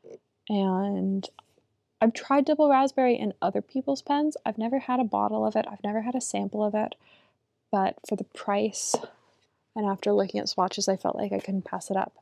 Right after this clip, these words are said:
So we are going to do the Rolodex swatch cards because they seem like more fun,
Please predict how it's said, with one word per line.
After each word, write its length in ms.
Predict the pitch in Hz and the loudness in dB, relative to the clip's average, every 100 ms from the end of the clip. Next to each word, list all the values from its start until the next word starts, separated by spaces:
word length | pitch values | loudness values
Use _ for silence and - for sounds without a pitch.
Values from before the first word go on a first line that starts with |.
| - | -14
So 420 | - - 208 208 _ _ _ _ - | -8 -2 -2 -4 _ _ _ _ -2
we 120 | 220 | 2
are 80 | 269 | 4
going 220 | 302 339 | 6 4
to 100 | 330 | 2
do 340 | - 202 202 208 - | 0 2 2 0 0
the 200 | 196 190 | 0 2
Rolodex 540 | 185 190 190 - - | 2 2 2 -2 -4
swatch 380 | - - - - | -2 -2 -2 -4
cards 440 | 180 - - - _ _ - _ _ - | -4 -2 -6 -12 _ _ -20 _ _ -2
because 800 | 202 - 196 190 190 190 - - - | -2 -2 -2 0 0 -2 -6 -12 -8
they 260 | 185 196 | 0 0
seem 300 | 196 202 190 | 0 -2 0
like 260 | 196 - - | 0 -2 -2
more 200 | 202 196 | -2 -2
fun, 380 | - 190 202 | -4 -4 -6